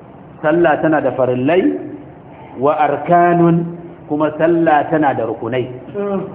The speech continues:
Speaker 1: Tana da farillai, tana da rukunai. Wani lokacin suna ɗaukar farillan abinda wani abu zai iya gyara shi, amma rukuni babu abin da zai iya gyara rukuni.
Speaker 2: No.
Speaker 1: Dole sai an sake sallah din. Tatarakkabu minha haqiqatuha,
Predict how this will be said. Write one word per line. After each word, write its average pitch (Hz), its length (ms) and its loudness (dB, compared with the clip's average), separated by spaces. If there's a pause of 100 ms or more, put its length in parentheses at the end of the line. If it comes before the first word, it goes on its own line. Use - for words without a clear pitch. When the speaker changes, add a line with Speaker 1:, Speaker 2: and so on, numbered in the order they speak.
(720)
Speaker 1:
Tana 170 180 4
da 147 120 4
farillai, 151 360 0
tana 165 200 2
da 113 80 -4
rukunai. 90 360 -10 (580)
Wani 190 180 2
lokacin 220 440 2
suna 202 220 -2
ɗaukar 190 340 2
farillan 175 540 2 (680)
abinda 180 500 2
wani 185 240 2
abu 175 320 2
zai 185 220 4
iya 165 160 0
gyara 131 440 0
shi, - 200 -14 (280)
amma 147 320 2
rukuni 233 540 2 (300)
babu 180 260 2
abin 160 200 -2
da 151 80 -2
zai 151 140 0
iya 147 140 -4
gyara 123 260 0
rukuni. 104 380 -8 (140)
Speaker 2:
No. 202 260 4
Speaker 1:
Dole 170 240 4
sai 147 80 -2
an 139 120 -4
sake 131 240 -2
sallah 107 260 -6
din. 95 120 -12 (680)
Tatarakkabu 190 800 2
minha 185 400 2
haqiqatuha, 139 760 -2